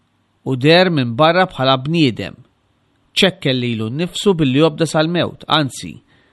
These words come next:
sal-mewt tas-salib. Iżda dan ma spiċċax elfejn sena ilu, Alla għadu preżenti ħaj fostna fl-Ewkaristija. Il-Papa Franġisku qal li l-Ewkaristija hi essenzjali għalina, hi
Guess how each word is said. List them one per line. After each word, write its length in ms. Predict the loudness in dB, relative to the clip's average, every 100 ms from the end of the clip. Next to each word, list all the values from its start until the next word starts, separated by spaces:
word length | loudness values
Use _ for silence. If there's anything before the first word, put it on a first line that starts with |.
| _
sal-mewt 640 | -2 -2 0 0 0 0 -6
tas-salib. 580 | -6 -2 0 -2 -4 -16 _ _ _ _ _ _ _ -20 -4
Iżda 240 | 0 2 2
dan 180 | 2 2
ma 300 | 2 4 4
spiċċax 520 | 0 -4 -2 -2 0
elfejn 260 | -2 -4 -6
sena 220 | -6 -6
ilu, 300 | -6 -6 -6 -8 _
Alla 460 | 0 2 2 2 2 2
għadu 160 | -2 -4
preżenti 460 | -2 0 -2 -2
ħaj 180 | -4 -4 0
fostna 340 | -2 0 -2
fl-Ewkaristija. 1040 | 2 2 4 2 2 2 -2 0 0 -4 -12 _ _ _ _ _ _ _ _
Il-Papa 400 | -8 0 2 2
Franġisku 600 | 2 2 2 0 -4 -6 -4
qal 300 | -2 -2 -6 -12 _ _ _ -20 -6
li 100 | 2
l-Ewkaristija 840 | 4 4 4 2 0 0 0 0 -2
hi 140 | -6 0 0
essenzjali 800 | 2 0 -2 -2 2 4 4 4
għalina, 400 | 4 0 -2 -6 -14 _ _ _ _ _
hi 140 | 2